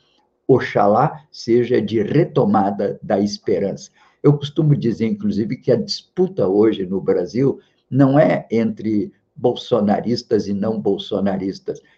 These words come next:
é uma disputa entre a santa ignorância e a douta esperança que anima o campo progressista. Portanto, estamos aqui todos imbuídos dessa ideia de que podemos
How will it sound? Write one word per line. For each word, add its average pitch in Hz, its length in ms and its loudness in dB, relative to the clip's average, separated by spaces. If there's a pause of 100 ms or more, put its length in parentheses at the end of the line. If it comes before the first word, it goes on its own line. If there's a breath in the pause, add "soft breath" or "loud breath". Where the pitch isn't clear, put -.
(140 soft breath)
é 123 120 6
uma 120 240 4
disputa - 720 -4
entre 104 460 -4
a 113 100 -6
santa - 560 -2
ignorância 101 960 0 (300)
e 110 100 2
a 101 80 2
douta 123 800 -4 (140)
esperança 98 840 -6
que - 180 -8
anima 101 400 -2
o 95 80 -2
campo - 500 -10
progressista. - 760 -12 (360)
Portanto, 123 560 -4 (320)
estamos 101 480 -2
aqui 101 260 -2
todos 104 420 -2
imbuídos 101 600 0
dessa 98 300 -2
ideia 98 400 0
de 101 140 -2
que 104 160 -6
podemos 117 840 2